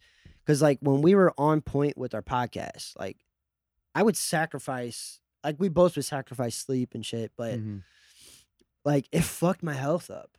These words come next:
Speaker 2: Mm-hmm.
Speaker 1: Like, I remember when Nate came over to do the podcast, I was literally laying in your bathroom floor, and you
Speaker 2: Yeah.
Speaker 1: were like,
Speaker 2: Don't know.
Speaker 1: "Should we cancel this shit or not?" I'm like,
Speaker 2: Yeah.
Speaker 1: "No, we can't cancel it, but I'm not <laughs> doing good."
Speaker 2: Yeah.
Speaker 1: It's 'cause I wasn't putting my health first. Um,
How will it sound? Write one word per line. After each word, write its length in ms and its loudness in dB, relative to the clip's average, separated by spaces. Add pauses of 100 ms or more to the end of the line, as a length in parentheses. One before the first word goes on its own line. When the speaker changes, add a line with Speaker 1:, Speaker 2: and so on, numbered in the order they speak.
Speaker 2:
Mm-hmm. 180 -4
Speaker 1:
Like, 140 -4
I 60 0
remember 320 4
when 260 4
Nate 300 0 (520)
came 200 -2
over 140 -6
to 80 -4
do 140 0
the 80 -4
podcast, 480 -4
I 40 0
was 140 0
literally 320 -2
laying 340 0
in 100 -2
your 100 -4
bathroom 400 -4
floor, 400 0
and 220 -10
you 100 4
Speaker 2:
Yeah. 80 6
Speaker 1:
were 140 -2
like, 260 -8
Speaker 2:
Don't 220 -4
know. 240 -8
Speaker 1:
"Should 180 -6
we 80 -2
cancel 420 0
this 160 2
shit 340 -4
or 120 -8
not?" 340 -8 (180)
I'm 100 -10
like, 120 -2
Speaker 2:
Yeah. 60 2
Speaker 1:
"No, 140 0
we 100 -2
can't 200 -6
cancel 420 -4
it, 140 -6
but 180 -12
I'm 100 -10
not 160 -2
<laughs> 100 -6
doing 180 4
good." 320 -2 (300)
Speaker 2:
Yeah. 340 -2
Speaker 1:
It's 120 -20
'cause 160 -4
I 40 0
wasn't 240 -2
putting 180 -4
my 80 -10
health 320 -4
first. 500 -16 (720)
Um, 480 -6